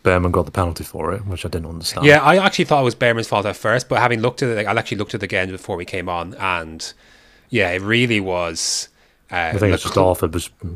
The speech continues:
Speaker 1: yeah.
Speaker 2: Leclerc really just squeezed Behr-, I think, yeah, Behrman obviously then Stanek, or sorry, Maloney has nowhere to go. Um,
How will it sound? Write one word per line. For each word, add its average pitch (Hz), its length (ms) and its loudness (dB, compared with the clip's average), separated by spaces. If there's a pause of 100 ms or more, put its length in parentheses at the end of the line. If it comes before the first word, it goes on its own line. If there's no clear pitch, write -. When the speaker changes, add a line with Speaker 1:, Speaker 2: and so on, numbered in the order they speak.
(140)
Speaker 1:
yeah. 87 260 -2
Speaker 2:
Leclerc 110 420 4
really 98 220 0
just 87 280 -6
squeezed 90 540 -6
Behr-, 95 180 -2
I 92 100 -4
think, 104 280 -4
yeah, 87 220 -6
Behrman 87 720 -4
obviously 85 300 -8 (200)
then 82 220 -10
Stanek, 85 600 -6
or 101 100 0
sorry, 104 160 0
Maloney 90 300 -2
has 82 120 -8
nowhere 82 260 -8
to 98 100 -12
go. 82 300 -10 (760)
Um, 180 380 0